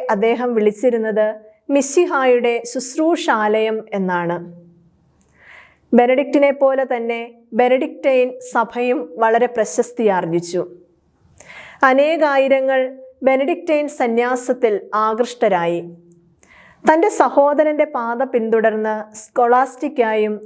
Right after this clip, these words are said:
സമർപ്പിത ജീവിതം തെരഞ്ഞെടുത്തു. വിശുദ്ധന് ഏകദേശം അറുപത് വയസ്സായപ്പോഴേക്കും അദ്ദേഹത്തിൻ്റെ ആശ്രമങ്ങളെല്ലാം ശക്തി പ്രാപിച്ചിരുന്നു. അഞ്ഞൂറ്റി നാൽപത്തിയേഴ് ജനുവരിയിൽ വിശുദ്ധൻ തൻ്റെ ശിഷ്യരെ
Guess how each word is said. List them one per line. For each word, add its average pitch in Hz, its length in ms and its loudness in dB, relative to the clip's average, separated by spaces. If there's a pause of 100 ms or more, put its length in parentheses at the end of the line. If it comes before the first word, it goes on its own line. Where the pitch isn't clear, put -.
(180)
സമർപ്പിത 285 500 0 (140)
ജീവിതം 208 360 -2 (140)
തെരഞ്ഞെടുത്തു. 180 580 0 (640)
വിശുദ്ധന് 262 560 2 (240)
ഏകദേശം 247 600 0 (540)
അറുപത് 330 420 0
വയസ്സായപ്പോഴേക്കും 226 1160 0 (400)
അദ്ദേഹത്തിൻ്റെ 233 540 2 (240)
ആശ്രമങ്ങളെല്ലാം 240 840 0 (220)
ശക്തി 226 380 0
പ്രാപിച്ചിരുന്നു. 175 720 0 (1300)
അഞ്ഞൂറ്റി 349 520 2
നാൽപത്തിയേഴ് 247 800 0 (140)
ജനുവരിയിൽ 220 580 -2 (380)
വിശുദ്ധൻ 285 480 0 (160)
തൻ്റെ 226 200 2 (100)
ശിഷ്യരെ 294 400 0